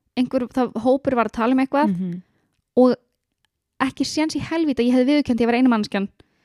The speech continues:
Speaker 1: sem vissi ekki, af því að ég hugsaði alltaf, „Guð, þau halda þessi fá þetta, ég veit
Speaker 2: Mhm,
Speaker 1: ekki.“
Speaker 2: mhm.
Speaker 1: Þó þetta væri kannski eitthvað sem skiptir ekkert endilega máli, sko.
Speaker 2: Bara alls engu máli.
Speaker 1: Nei,
Speaker 2: Núll.
Speaker 1: og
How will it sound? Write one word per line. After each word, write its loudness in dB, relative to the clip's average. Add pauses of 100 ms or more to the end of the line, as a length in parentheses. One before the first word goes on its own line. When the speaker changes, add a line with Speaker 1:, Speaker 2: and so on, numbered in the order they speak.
(320)
Speaker 1:
sem 0
vissi 0
ekki, -8
af -4
því 0
að 2
ég 6
hugsaði 0
alltaf, -6 (680)
„Guð, -8 (240)
þau 2
halda -6
þessi -10
fá -10
þetta, -2
ég 6
veit 0
Speaker 2:
Mhm, 4
Speaker 1:
ekki.“ -6
Speaker 2:
mhm. 2 (160)
Speaker 1:
Þó 0 (100)
þetta 2
væri 2 (240)
kannski -6
eitthvað -4
sem -2
skiptir -6
ekkert -8
endilega -4
máli, -4
sko. -4
Speaker 2:
Bara 0
alls -4
engu 0
máli. -2 (100)
Speaker 1:
Nei, -2 (100)
Speaker 2:
Núll. 8
Speaker 1:
og -4